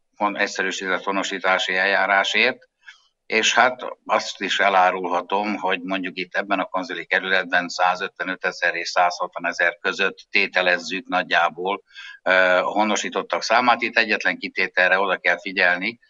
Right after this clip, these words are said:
hogy a befogadott kérelmek száma az nem azonos az esküdtetett, ö, teknek a számával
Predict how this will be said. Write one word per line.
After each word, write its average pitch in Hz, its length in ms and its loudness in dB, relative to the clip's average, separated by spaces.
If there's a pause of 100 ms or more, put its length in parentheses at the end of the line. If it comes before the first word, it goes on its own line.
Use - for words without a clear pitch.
(260)
hogy 98 140 -6
a 95 80 2
befogadott 110 580 2
kérelmek 104 500 2
száma 104 400 4
az 92 120 0
nem 104 160 0
azonos 92 520 -2
az 90 320 -6
esküdtetett, - 1400 0 (240)
ö, 90 720 2
teknek 95 420 0
a 87 60 -2
számával 87 920 0